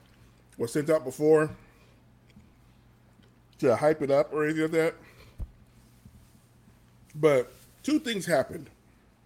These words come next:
One, you saw the competitive nature of people just wanting to win a title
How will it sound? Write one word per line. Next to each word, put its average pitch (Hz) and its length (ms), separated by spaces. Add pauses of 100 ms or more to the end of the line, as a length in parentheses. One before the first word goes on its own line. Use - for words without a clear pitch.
(580)
One, 190 420 (1700)
you 165 100
saw 214 200
the 185 100
competitive 156 440
nature 139 260
of 113 80
people 143 180
just 127 160
wanting 143 220
to 131 60
win 139 160
a 123 60
title 151 420